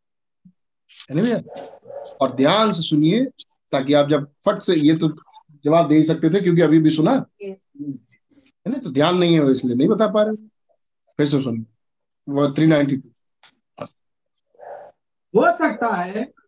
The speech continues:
Speaker 3: कि मेमना वहां ऊपर उस पवित्र स्थल को या बलिदान के सिंहासन को
Speaker 1: हम्म।
Speaker 3: किसी भी समय छोड़कर खुदा के सिंहासन से बाहर आ जाए,
Speaker 1: हम्म।
Speaker 3: जहां यह बलिदान रखा हुआ है।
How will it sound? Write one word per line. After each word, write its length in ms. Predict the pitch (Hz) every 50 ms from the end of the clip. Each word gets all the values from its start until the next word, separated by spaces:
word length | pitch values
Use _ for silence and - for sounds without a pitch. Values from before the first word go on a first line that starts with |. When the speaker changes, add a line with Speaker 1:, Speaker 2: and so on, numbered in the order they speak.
| _ _ _ _ -
Speaker 3:
कि 100 | 233 226
मेमना 580 | 220 226 254 285 311 311 320 330 349 349 330
वहां 320 | 311 285 262 277 302 311 302 - -
ऊपर 360 | 269 269 277 214 214 - 311 302
उस 400 | 294 285 254 - - - 214 196 _ _ _ -
पवित्र 680 | 247 254 277 311 330 - 330 302 294 - - 254 262 247
स्थल 320 | - - - 294 320 320
को 440 | - - 269 269 277 277 285 285 226
या 160 | 233 254 254
बलिदान 680 | 214 180 190 233 240 247 240 185 - 269 302 339 349 339
के 240 | - - 285 277 247
सिंहासन 680 | - - - 233 208 185 190 233 - - 359 349 349 302
को 200 | - - 170 135
Speaker 1:
हम्म। 560 | - - - - _ - 139 143 139 147 170
Speaker 3:
किसी 480 | - - 311 349 - - 415 440 392 339
भी 140 | 349 330
समय 560 | - 302 294 294 302 302 302 311 311 311 311 - _ _ _ _ _ _ _ _
छोड़कर 540 | - 208 285 330 339 339 311 302 285 269
खुदा 320 | - - 220 240 262 285 294
के 180 | 285 285 254
सिंहासन 560 | 220 - 226 202 190 208 254 254 254 269 262 214
से 160 | 254 254 240
बाहर 480 | 185 208 214 208 233 233 233 240 - - _ _ _ _ _ _ _ _ _ _ _ _ _ _ _ _ _ -
आ 220 | 202 240 277 285 -
जाए, 420 | 226 196 165 165 160 160 202 214 - _ _ _ - 143
Speaker 1:
हम्म। 200 | 143 143 151 180
Speaker 3:
जहां 360 | 233 254 247 285 311 320 302
यह 200 | 294 277 226 175
बलिदान 580 | 175 220 226 220 208 196 240 294 330 330 294
रखा 240 | 262 - - 196 196
हुआ 360 | 175 165 151 151 143 143 -
है। 60 | -